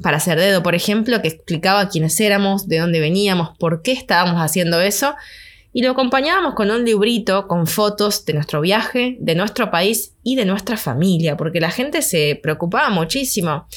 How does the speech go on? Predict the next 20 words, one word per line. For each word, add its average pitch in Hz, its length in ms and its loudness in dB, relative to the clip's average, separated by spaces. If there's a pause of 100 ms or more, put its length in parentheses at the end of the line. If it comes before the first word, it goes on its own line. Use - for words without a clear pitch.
(300)
Hay 220 100 2
que 240 140 2
tener 233 180 -2
en 240 140 0
cuenta 226 320 0
que 196 60 0
en 185 80 2
muchos 196 280 0
países 190 640 -2
la 175 200 0
barrera 208 580 0
no 185 160 0
es 233 180 -2
solo 170 220 2
idiomática, 151 760 0
sino 165 240 -2
que 208 80 0
también 185 260 0
es 196 100 -6
cultural. 147 720 -2